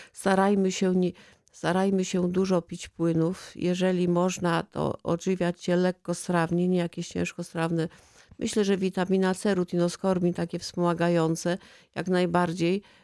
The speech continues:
Obserwować w chwili wystąpienia jakichś podejrzanych objawów, a więc gorączki, bólu gardła, no zgłaszać się do lekarza jednak, żeby szybko, mamy teraz wcześnie włączone lecz-, leki przeciwwirusowe,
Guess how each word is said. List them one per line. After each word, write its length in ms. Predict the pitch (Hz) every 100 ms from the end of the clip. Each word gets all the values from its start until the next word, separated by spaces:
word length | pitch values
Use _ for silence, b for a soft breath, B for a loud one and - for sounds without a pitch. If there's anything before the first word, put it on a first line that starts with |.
| b
Obserwować 840 | - - 226 202 202 190 170 170
w 40 | -
chwili 280 | 185 190 -
wystąpienia 560 | - 180 190 185 190 180
jakichś 220 | 175 180
podejrzanych 640 | - 175 180 180 175 180
objawów, 560 | 190 185 190 180 165 170
a 60 | 165
więc 180 | 170
gorączki, 760 | 170 185 185 196 185 - 170 165 B B B -
bólu 320 | 151 170 175
gardła, 480 | 185 190 196 180 175
no 100 | 180
zgłaszać 460 | 180 185 190 175
się 120 | - 165
do 160 | 170
lekarza 460 | 170 175 170 175 175
jednak, 360 | 170 165 170
żeby 220 | 170 165 175
szybko, 300 | 185 - 180
mamy 240 | 180 175
teraz 320 | 175 170 175
wcześnie 680 | - - - - 180 - 180
włączone 500 | 170 175 170 175 175
lecz-, 240 | 165 170 -
leki 340 | - 165 170 180
przeciwwirusowe, 920 | - 170 - 170 170 170 - 180 170